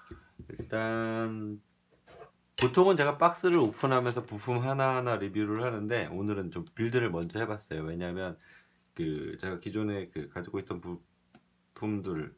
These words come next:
그 엑-, 정엑스 프레임에서 이렇게 털어놓은 부품들을 그대로 옮겨서 이식해 하는 작업을 먼저 해봤어요. 사용성이나 이런 것들은, 어, 좀 아직 좀 더 리뷰를 해봐야 되겠지만, 예, 먼저 옮겨서 완성된 모습을 좀 보여드리고 싶었어요. 이유는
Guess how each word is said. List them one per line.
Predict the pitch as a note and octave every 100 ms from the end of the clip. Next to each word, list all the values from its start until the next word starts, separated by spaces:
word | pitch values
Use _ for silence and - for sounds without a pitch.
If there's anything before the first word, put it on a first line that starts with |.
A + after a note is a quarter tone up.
| _ D#2+
그 | D2+
엑-, | D#2+ -
정엑스 | G2 G#2+ A#2+ A2+
프레임에서 | - A2 G#2 F#2 F#2+
이렇게 | D#2 E2+
털어놓은 | - A#2+ A#2+ A2+ G2
부품들을 | F2 F#2+ F#2 F2+ F2+
그대로 | F2+ F#2+ F2+
옮겨서 | E2 F2+ F#2 G2
이식해 | E2+ E2+ - - G2+ -
하는 | - G#2 G2+
작업을 | F#2 D#2 E2+ E2 E2+ D#2 - _ _ _ _
먼저 | E2+ F2+ A#2+
해봤어요. | C3+ C3+ C3+ D#2 C#2+ - F2
사용성이나 | F2+ C#3+ D#3 D3+ G#2+ G2+
이런 | F2+ D#2+
것들은, | E2+ E2 F2 G2 G2+ G2+ F#2+ E2 D2+ D#2+ _ _ _ _ _ -
어, | - -
좀 | - D2+
아직 | - - -
좀 | D#2 D#2
더 | E2
리뷰를 | D#2 D#2 F2+ G2+
해봐야 | C3+ D3 C3
되겠지만, | E2+ D2+ - G2+ F#2+ - _ - - _ _ _ D#2+
예, | D#2+ D2+
먼저 | E2+ F2 E2+
옮겨서 | D#2+ F2 F#2+ A#2 D3+ E3+ -
완성된 | B2+ D#2+ F2+ C#3+ D#3+ D3
모습을 | A#2+ A2 F#2
좀 | F#2
보여드리고 | F#2+ G#2 F#2+ F2 D#2
싶었어요. | - D2 E2 D#2 C#2
이유는 | - A2+ B2 C#3+ D#3 C#3+ C#3